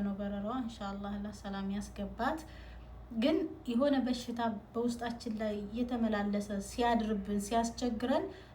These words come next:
ለምን ጊዜ እንሰጣለን? የመጀመሪያው ጥያቄ። ሁለተኛ ደግሞ እኛ ሰው ቤት ሰርተን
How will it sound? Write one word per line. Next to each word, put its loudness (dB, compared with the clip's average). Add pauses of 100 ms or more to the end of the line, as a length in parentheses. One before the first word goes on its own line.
(120)
ለምን 6
ጊዜ 2
እንሰጣለን? -2
የመጀመሪያው 0
ጥያቄ። -6 (460)
ሁለተኛ 6 (120)
ደግሞ 6 (560)
እኛ 10 (140)
ሰው 4
ቤት 4 (440)
ሰርተን 2